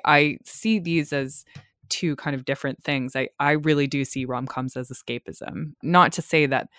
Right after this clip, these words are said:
they can't be realistic in some ways, but I'm looking to those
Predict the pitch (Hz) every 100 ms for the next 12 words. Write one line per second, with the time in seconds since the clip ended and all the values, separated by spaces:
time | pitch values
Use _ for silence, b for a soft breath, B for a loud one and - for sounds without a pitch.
0 | b _ 143 - - 147 - - 131 123
1 | 123 - 139 139 127 135 - 131 - 123
2 | 123 131 131 123 - 127 - 135 - 143
3 | 143 143 139 131 135 131 127 123